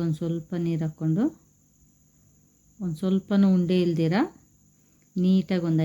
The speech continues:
ಐದು ನಿಮಿಷ ಸಾಫ್ಟಾಗಿ ನೋಡಿ, ಈ ರೀತಿ ಬರಬೇಕು. ಈ ರೀತಿ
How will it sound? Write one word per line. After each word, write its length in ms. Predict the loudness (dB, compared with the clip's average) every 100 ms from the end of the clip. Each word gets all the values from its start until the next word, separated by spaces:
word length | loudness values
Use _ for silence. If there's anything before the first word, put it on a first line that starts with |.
| 0
ಐದು 140 | -2 -2
ನಿಮಿಷ 220 | -6 -4 -4 -4 -8 _ _ _ _ _
ಸಾಫ್ಟಾಗಿ 800 | -14 -8 -4 -4 -4 -4 -2 0 0 -4 _ _ _ _ _
ನೋಡಿ, 140 | -6 -2
ಈ 20 | -2
ರೀತಿ 180 | -2 -4 -4
ಬರಬೇಕು. 380 | -2 -2 -2 -4 -6 -10 _ _ _ _ _ _ _ _ _ _ _ _ _ _ _
ಈ 140 | -6 -6
ರೀತಿ 260 | -6 -6